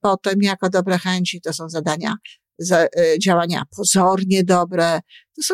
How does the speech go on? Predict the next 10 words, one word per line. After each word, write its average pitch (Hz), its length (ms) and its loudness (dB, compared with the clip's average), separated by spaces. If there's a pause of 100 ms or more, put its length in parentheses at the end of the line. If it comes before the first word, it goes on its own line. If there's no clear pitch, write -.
(120)
działania, 220 440 2
które 208 240 -4
mają 185 420 -2
najczęściej, 180 960 -2 (400)
mm, 156 280 -8 (400)
no, 165 240 0
za 165 200 0
zadanie, 170 760 0 (580)
e, 175 260 4
służyć 220 540 2